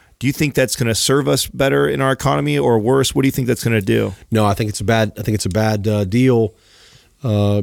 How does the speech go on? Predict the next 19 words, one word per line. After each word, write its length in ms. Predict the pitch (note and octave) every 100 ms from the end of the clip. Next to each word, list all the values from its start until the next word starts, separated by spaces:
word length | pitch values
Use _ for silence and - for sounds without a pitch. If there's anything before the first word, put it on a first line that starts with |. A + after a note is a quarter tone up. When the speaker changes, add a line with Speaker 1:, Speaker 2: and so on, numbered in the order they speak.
| G#2+
Speaker 2:
especially 520 | A#2+ - A#2+ - A2+
considering 480 | - G2+ B2 A2 G#2
that 80 | G2
mo-, 240 | A2+ A2+
most 360 | A#2 A2+ A2 -
people 340 | A#2+ - G2+
don't 320 | F2 G#2+ A2
have, 520 | - - C3 G#2+ E2+ -
you 100 | G2
know, 200 | F#2 F2+
a, 180 | F2+ F2+ - _ _
a 60 | -
skill. 680 | - - C3+ B2 G2 E2+ - _ _ _
I 80 | E2
say 160 | F2 F#2
most, 400 | F#2 G#2 E2 -
I 60 |
mean, 180 | F#2 F2
literally 400 | G#2+ G#2+ F#2 E2+